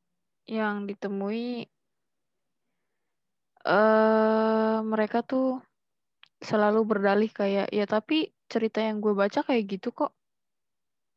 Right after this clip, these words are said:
Mereka tuh terlalu, apa ya, fokus dengan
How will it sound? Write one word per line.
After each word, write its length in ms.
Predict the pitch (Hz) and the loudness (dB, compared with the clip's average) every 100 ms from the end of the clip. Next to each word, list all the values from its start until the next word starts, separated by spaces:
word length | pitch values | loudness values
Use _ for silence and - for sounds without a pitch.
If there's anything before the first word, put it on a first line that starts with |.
| _ _ _ _ _ _ _ _ _ _ _ 226 | _ _ _ _ _ _ _ _ _ _ _ -2
Mereka 240 | 226 262 | 0 0
tuh 160 | 285 - | -2 -4
terlalu, 880 | 247 233 214 214 214 214 214 214 - _ - | 0 2 4 2 2 0 0 -2 -6 _ -12
apa 240 | 233 - | -10 -6
ya, 220 | - - - _ _ _ _ _ _ _ _ _ _ _ _ _ - - _ _ | -6 -6 -10 _ _ _ _ _ _ _ _ _ _ _ _ _ -20 -20 _ _
fokus 480 | - 220 214 262 285 - | -4 -2 0 -4 -6 -6
dengan 680 | 208 202 226 254 254 262 | -6 -2 -2 -2 -8 -14